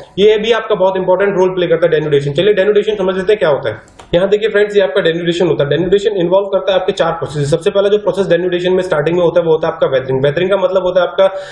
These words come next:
जो rocks होते हैं, earth का मटेरियल होता है, उसका fragments में break होना, pieces में टूटना। फिर आपका होता है erosion। इरोजन का मतलब होता है आपका जो आपके, अ, fragments हुए rocks के, pieces में टूटे हैं,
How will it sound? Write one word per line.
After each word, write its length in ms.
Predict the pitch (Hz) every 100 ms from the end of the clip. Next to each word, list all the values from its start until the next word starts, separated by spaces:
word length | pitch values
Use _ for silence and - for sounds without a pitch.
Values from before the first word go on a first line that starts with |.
| - -
जो 80 | 160
rocks 300 | 156 185 180
होते 160 | 170 175
हैं, 80 |
earth 120 | 170 -
का 60 |
मटेरियल 360 | 165 156 180 175
होता 140 | 170
है, 40 | 170
उसका 140 | 185
fragments 480 | 175 156 165 175 175
में 80 | 151
break 140 | 151
होना, 140 | 147 139
pieces 320 | 160 165 170
में 120 | 180
टूटना। 260 | 147 127 123 - - - 190
फिर 120 | 196
आपका 240 | 196 214
होता 220 | 180 208
है 100 | 196
erosion। 260 | 151 151 147
इरोजन 340 | 170 165 185
का 140 | 208 208
मतलब 260 | 185 196
होता 220 | 180 180 196
है 60 |
आपका 240 | 185 185 196
जो 240 | 190 196
आपके, 520 | 175 196 165 - 180
अ, 60 | 156
fragments 520 | 165 156 185 196 180
हुए 120 | 175
rocks 320 | 151 143 147
के, 100 | -
pieces 320 | 170 175 190 185
में 100 | 180
टूटे 180 | 151
हैं, 140 | 175